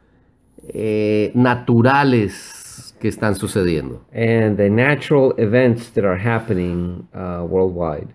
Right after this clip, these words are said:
Speaker 1: Terremotos,
Speaker 2: Earthquakes,
Speaker 1: tsunamis,
Speaker 2: tsunamis,
Speaker 1: tormentas,
Speaker 2: storms,
Speaker 1: guerras,
Speaker 2: wars,
Speaker 1: nación contra nación.
Speaker 2: nation against nation.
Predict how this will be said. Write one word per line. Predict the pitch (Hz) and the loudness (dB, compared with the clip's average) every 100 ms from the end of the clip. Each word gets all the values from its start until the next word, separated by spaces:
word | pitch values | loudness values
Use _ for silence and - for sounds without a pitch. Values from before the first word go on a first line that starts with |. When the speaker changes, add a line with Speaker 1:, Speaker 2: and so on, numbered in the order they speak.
| _ _ - | _ _ -14
Speaker 1:
Terremotos, | 80 78 80 90 90 92 113 135 - - - - | -8 -4 -2 0 0 0 -2 -2 -8 -18 -18 -4
Speaker 2:
Earthquakes, | 101 - 113 113 120 - | -4 -2 -6 -6 -8 -12
Speaker 1:
tsunamis, | 85 78 80 87 95 104 117 120 - - | -6 -4 -2 -2 0 0 0 -4 -8 -12
Speaker 2:
tsunamis, | - 101 98 101 101 98 - _ | -2 0 2 2 0 -6 -14 _
Speaker 1:
tormentas, | 90 82 85 95 104 104 110 113 120 120 - | -6 -2 0 2 2 2 0 -2 -2 -8 -18
Speaker 2:
storms, | - 98 101 101 101 101 - - _ | -4 -2 0 -2 -4 -10 -18 -20 _
Speaker 1:
guerras, | - 98 117 131 120 131 143 135 - | -8 0 4 4 4 2 0 -4 -2
Speaker 2:
wars, | 104 101 104 101 98 | 2 4 4 2 2
Speaker 1:
nación | 95 - 95 87 | 0 0 -2 0
contra | 98 98 104 | 0 0 0
nación. | 101 - 120 120 131 151 - - - | 0 0 4 4 4 2 -2 -12 -8
Speaker 2:
nation | 104 113 107 117 104 | 0 0 0 0 0
against | 98 107 - | 0 -2 0
nation. | 101 104 98 110 107 110 | 0 0 -2 -6 -6 -10